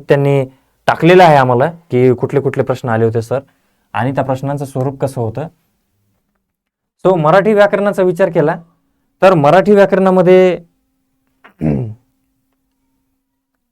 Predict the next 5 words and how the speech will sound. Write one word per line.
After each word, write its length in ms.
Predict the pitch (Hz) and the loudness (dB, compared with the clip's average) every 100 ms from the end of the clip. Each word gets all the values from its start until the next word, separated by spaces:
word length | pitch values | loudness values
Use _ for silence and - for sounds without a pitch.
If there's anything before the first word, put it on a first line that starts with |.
| _ _ _ _ _ _ - | _ _ _ _ _ _ -2
समानार्थी 580 | 175 190 214 220 208 | 2 4 4 4 4
विरुद्धार्थी. 540 | 220 190 160 127 117 113 - _ _ _ _ _ _ _ _ _ | 2 4 4 2 0 -6 -14 _ _ _ _ _ _ _ _ _
काय 120 | 147 | 0
मित्रांनो? 420 | 165 165 147 156 165 _ _ _ _ _ _ | 0 0 -2 -4 -12 _ _ _ _ _ _
समानार्थी 680 | - 147 170 170 160 180 202 | -2 0 2 0 -2 -6 -10